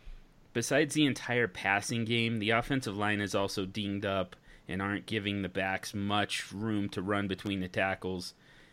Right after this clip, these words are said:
The Achilles heel of the, of the Jags defense is stopping the run, though one long run by Saquon Barkley makes it look worse than it is.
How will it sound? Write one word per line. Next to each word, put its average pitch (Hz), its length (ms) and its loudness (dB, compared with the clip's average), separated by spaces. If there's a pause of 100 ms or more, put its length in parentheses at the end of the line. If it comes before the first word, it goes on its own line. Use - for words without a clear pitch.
(160)
The 104 80 2
Achilles 175 460 4
heel 143 280 6
of 127 80 6
the, 107 140 2 (220)
of 117 180 0
the 113 80 0
Jags 107 360 2
defense 110 540 0
is 95 80 -2
stopping 98 420 0
the 90 80 -2
run, 90 380 0 (720)
though 95 480 4
one 110 320 2
long 101 240 2
run 104 320 2
by 92 220 4
Saquon 104 580 0
Barkley 104 440 2
makes 101 300 0
it 90 140 -2
look 101 260 -2
worse 95 340 0
than 98 200 0
it 87 100 -2
is. 95 440 -2